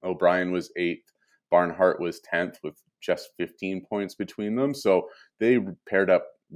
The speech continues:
very similarly last year in kind of the two main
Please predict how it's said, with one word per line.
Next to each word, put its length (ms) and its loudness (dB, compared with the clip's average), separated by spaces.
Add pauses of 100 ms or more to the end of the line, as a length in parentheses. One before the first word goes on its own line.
(120)
very 260 0
similarly 640 -2
last 380 4
year 160 -2
in 100 -6
kind 160 -10
of 60 -10
the 60 -8
two 240 -10
main 280 -6